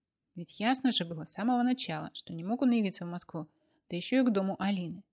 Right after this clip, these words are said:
Ведь это самоубийственно, да и бессмысленно. Зачем? Что ему теперь выглядывать и высматривать? Поезд ушел, никаких перспектив у Филиппа нету, кроме одной – тюряги. Может, ребята с Петровки его в той деревне и загребут?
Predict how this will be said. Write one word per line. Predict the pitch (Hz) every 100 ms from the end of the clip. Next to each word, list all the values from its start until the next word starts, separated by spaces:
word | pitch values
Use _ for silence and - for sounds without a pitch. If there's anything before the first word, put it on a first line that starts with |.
| _
Ведь | - -
это | 190
самоубийственно, | - 214 247 262 214 - 160 - _
да | 170
и |
бессмысленно. | 156 190 254 247 - 151
Зачем? | 165 175 - 247 180 - _ _ _ _ _ _ _ _
Что | - - 247
ему | 277 294
теперь | 269 254 233
выглядывать | 240 220 165 156 165
и |
высматривать? | 190 - 156 - 151 156 _ _ _ _ _ _
Поезд | 220 277 311
ушел, | 196 - 196 196 208
никаких | 185 185 190
перспектив | - 175 - 180 262 269
у |
Филиппа | 214 165 165 160
нету, | 160 202 240 196
кроме | 185 185 196
одной – | 233 226 160 185
тюряги. | - 240 190 202 175 _ _ _ _ _ _ _ _ _
Может, | 185 180 185 190
ребята | 190 180
с | -
Петровки | 208 214 214 -
его | 196 196
в |
той | - 190
деревне | 202 208 214
и |
загребут? | 220 233 277 254 165 -